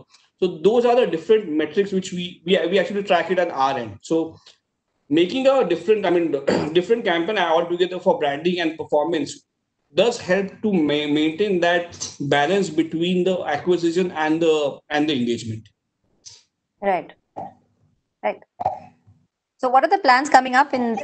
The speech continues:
Speaker 2: terms of content for Voot in the next couple of months, in the
Speaker 1: Uh,
Speaker 2: next quarters?
Speaker 1: We have a couple of interesting plans because, because of the lockdowns, uh, most of the things got pushed, uh, pushed out.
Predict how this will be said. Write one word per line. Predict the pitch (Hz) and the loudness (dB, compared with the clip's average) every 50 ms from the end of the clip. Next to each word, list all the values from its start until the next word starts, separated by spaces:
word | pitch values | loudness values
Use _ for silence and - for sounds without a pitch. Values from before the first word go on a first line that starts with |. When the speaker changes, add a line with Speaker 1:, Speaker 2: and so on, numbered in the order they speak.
| 196 - | 2 4
Speaker 2:
terms | 226 220 226 - | 4 4 4 0
of | - - | -4 -2
content | 220 180 202 196 233 233 233 - | -2 0 2 2 2 2 2 2
for | - 226 | -2 0
Voot | 190 190 208 262 339 - - - - - - - _ _ - | 0 2 0 0 0 -4 -8 -14 -14 -14 -16 -18 _ _ -4
in | 202 208 | -2 0
the | 208 | 0
next | 202 202 208 - | 0 -2 -2 2
couple | - - - - 214 | 2 2 2 2 -2
of | 214 202 196 | -2 2 2
months, | 185 185 202 180 | 2 2 2 2
in | 196 | 2
the | - 185 | 2 2
Speaker 1:
Uh, | 185 | 2
Speaker 2:
next | 175 175 - - | 2 0 -2 -6
quarters? | 190 185 180 175 - 247 277 277 - _ _ _ _ _ _ _ _ _ _ _ - | -6 -4 0 0 -2 -2 -2 -8 -12 _ _ _ _ _ _ _ _ _ _ _ -10
Speaker 1:
We | 160 156 185 196 190 | -4 0 0 2 2
have | 196 214 254 262 | 2 2 2 2
a | - | 0
couple | 202 175 190 | 0 -2 0
of | 220 208 185 | 0 0 0
interesting | 175 165 165 180 175 - 185 190 190 185 - - - - - | 0 0 0 -4 -2 -2 -2 0 0 0 -2 -6 -16 -12 -6
plans | 139 135 147 156 156 143 139 143 | -2 -2 0 0 0 -2 -4 -2
because, | 151 175 170 170 - 147 147 156 147 | 0 0 0 0 -2 -14 -16 -10 -6
because | 156 165 190 | -2 0 0
of | 196 190 | 0 0
the | 196 | 0
lockdowns, | 170 160 151 147 147 156 165 185 180 180 175 165 165 - | 0 0 0 0 0 0 0 0 0 0 -2 -4 -6 -6
uh, | 156 151 147 143 143 143 | -4 -2 -2 -2 -2 -2
most | 160 170 175 175 202 | -2 -2 -2 0 -2
of | 190 180 | -2 -2
the | 175 | -2
things | 170 175 | -2 0
got | 170 175 170 170 - | 0 -2 -2 -2 -4
pushed, | 156 156 151 151 147 | -6 -6 -4 -2 0
uh, | 156 151 147 | 0 0 0
pushed | 143 147 147 139 143 147 | -2 -6 -8 -4 0 0
out. | 143 147 139 123 113 - | 0 0 0 -2 -6 -10